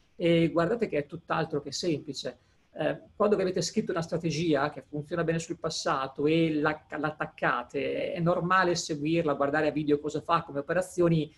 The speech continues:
e vivere queste operazioni in diretta e dire: "Ok, ma è entrato in posizione, ma io sarei entrato in quel momento, ma siamo sicuri che va tutto bene? Eh, sta facendo un trade corretto? Non dovrebbe uscire adesso?" Queste qua sono un po' di idee che vi passano per la testa quando seguite live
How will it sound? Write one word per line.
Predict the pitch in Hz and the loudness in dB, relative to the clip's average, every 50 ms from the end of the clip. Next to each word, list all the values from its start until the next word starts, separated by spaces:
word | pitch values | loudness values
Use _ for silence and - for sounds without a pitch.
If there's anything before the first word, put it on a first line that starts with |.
| _ _ _ _ _ | _ _ _ _ _
e | _ 175 175 175 175 170 143 135 | _ 4 6 8 6 6 4 4
vivere | 139 226 254 202 180 170 156 151 | 4 4 6 6 6 4 4 4
queste | 170 165 - - | 2 -2 -2 -4
operazioni | 175 - 170 156 160 160 - - 170 160 160 | -4 -2 0 0 0 0 -2 -2 0 0 0
in | 151 | 0
diretta | 151 147 160 160 147 139 - 160 | 0 0 0 0 0 -2 -2 -2
e | 156 | 2
dire: | 165 170 180 | 2 2 4
"Ok, | 226 196 | 2 2
ma | 160 143 143 - - _ _ _ _ | 0 0 -4 -6 -12 _ _ _ _
è | - 180 | -2 -2
entrato | 170 160 - 202 208 - 214 | -2 2 2 2 2 2 0
in | 190 165 | -2 0
posizione, | - 185 165 196 180 165 - 214 156 165 | -2 -2 0 0 -2 0 2 2 2 2
ma | 220 | 2
io | 247 - | 0 -2
sarei | - - 156 160 | 0 0 0 2
entrato | 160 165 165 180 156 147 - 156 | 2 2 0 0 -2 -2 -2 -4
in | 147 | -6
quel | - 143 143 | -4 -6 -4
momento, | 147 156 147 139 135 151 | -4 -4 -4 -6 -6 -8
ma | 147 170 | -8 -4
siamo | - 202 202 208 | -4 -2 -2 -2
sicuri | - - 220 220 185 156 143 | -4 -4 0 2 2 4 4
che | 151 | 2
va | 143 139 127 | 0 0 -2
tutto | 147 147 - 151 | -4 -4 -4 -2
bene? | 139 143 131 127 107 - - _ _ _ _ _ | 0 0 0 -2 -6 -10 -14 _ _ _ _ _
Eh, | 160 151 143 151 | 2 2 2 2
sta | - - 180 | 0 -4 -4
facendo | - 185 - 240 220 190 196 | -4 2 4 4 4 4 2
un | 185 | 0
trade | 180 196 190 190 | 0 0 -2 0
corretto? | - 180 170 180 190 165 160 - - 170 160 165 165 | 0 0 2 4 4 2 2 2 -2 -2 -2 -2 -2
Non | 202 226 233 | -2 4 4
dovrebbe | 254 247 220 170 151 143 151 | 6 6 6 4 4 2 2
uscire | 147 165 160 - - 202 156 151 | 2 2 0 -2 -4 0 0 2
adesso?" | 147 165 151 147 - - - | 2 2 2 0 -2 -6 -4
Queste | 214 220 262 | -4 -4 0
qua | 277 285 | 0 -2
sono | - - 180 165 | -2 0 -4 -4
un | 156 - | -6 -2
po' | - 190 | 0 0
di | 160 175 | 0 2
idee | 165 190 185 | 0 -2 -2
che | - 165 | 0 -2
vi | 151 156 | -2 0
passano | 156 156 156 - - 151 156 156 | -2 -4 -4 -4 -6 -6 -6 -6
per | - 165 156 | -6 -6 -6
la | 160 151 | -6 -4
testa | - - - - - 156 - | -2 -2 -2 -2 -4 -6 -6
quando | 135 - 135 143 | -6 -6 -6 -6
seguite | - - 147 131 143 147 147 151 135 | -8 -8 -8 -6 -6 -6 -4 -2 -2
live | 139 139 139 139 143 131 139 139 135 | 0 2 2 2 2 2 0 -2 -2